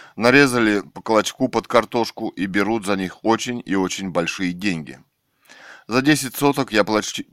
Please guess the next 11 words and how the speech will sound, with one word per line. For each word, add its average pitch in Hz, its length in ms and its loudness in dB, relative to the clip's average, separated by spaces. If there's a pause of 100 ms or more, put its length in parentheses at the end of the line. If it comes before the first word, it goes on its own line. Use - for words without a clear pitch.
плачу 110 360 0
почти 110 440 -4
всю 120 340 -4
месячную 95 640 -4
пенсию 107 480 -2
плюс 95 240 -4
дорога, 87 560 0
вывоз 92 380 -6
картошки 104 560 -4
и - 160 -10
т.д. 87 460 -6